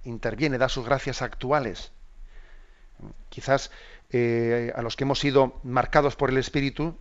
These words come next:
por el, el sello del sacramento, obviamente también tenemos gracias actuales o puntuales, pero el Espíritu actúa de nosotros a través de unos medios que son ordinarios, comunes, que están establecidos de una manera más explícita. Mientras que, eh, en quienes no han sido bautizados,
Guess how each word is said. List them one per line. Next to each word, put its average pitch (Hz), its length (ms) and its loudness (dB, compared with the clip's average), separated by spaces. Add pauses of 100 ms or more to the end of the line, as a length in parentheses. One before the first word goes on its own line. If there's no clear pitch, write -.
por 120 180 -2
el, - 80 -4
el 110 160 0
sello 131 340 4
del 120 120 0
sacramento, 135 640 2
obviamente 139 440 2
también 165 380 0
tenemos 131 260 0
gracias 127 440 2 (280)
actuales 135 480 4
o 117 60 0
puntuales, 123 480 0
pero 135 400 2 (440)
el 123 120 4
Espíritu 151 400 4
actúa 151 240 4
de 147 100 8
nosotros 143 320 0
a 135 100 6
través 139 280 4
de 147 80 0
unos 143 180 2
medios 143 400 2
que 139 80 0
son 143 200 0
ordinarios, 143 640 6
comunes, 143 500 2 (480)
que - 80 -2
están 147 180 4
establecidos 139 640 4
de 139 60 0
una 143 160 6
manera 139 380 4
más 135 280 6
explícita. 120 800 0 (340)
Mientras 147 640 4
que, 143 380 2
eh, 131 140 0
en 123 80 -4
quienes 123 260 -2
no 139 80 0
han 135 60 2
sido 139 200 2
bautizados, 135 600 2